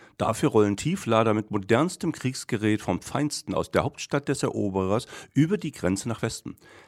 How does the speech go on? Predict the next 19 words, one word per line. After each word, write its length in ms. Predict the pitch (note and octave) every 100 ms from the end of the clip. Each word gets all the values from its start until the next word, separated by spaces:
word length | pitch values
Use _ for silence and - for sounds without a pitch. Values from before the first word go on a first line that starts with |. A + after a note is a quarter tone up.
| _
Tausend 400 | - E3+ G3+ G#3
Berateroffizieren 920 | G#2 F#2+ D#3+ C#3+ F#2 G2 - A2 G#2 D#2+
sei 220 | D#2+ C#2
Dank 520 | G#2+ C3 F2+ C3 -
klappt 400 | - A2 - -
die 100 | G2
Anleitung 440 | - G#2 G#2+ A2
an 140 | E2 F#2+
Raketen 480 | F2+ D#2+ - - F#2+
ganz 160 | F2
gut. 280 | - B1 - _ - -
Wie 120 | -
der 140 | A2+ G#2+
Abschuss 320 | G#2+ - A2+
von 360 | - G2+ G2 G2
fast 300 | - A#2+ -
dreihundert 480 | - G2 F#2+ G2+ F#2+
Flugpassagieren 640 | F#2+ E2 F#2 F2 D#2 E2
zeigt, 340 | D#2 E2 D#2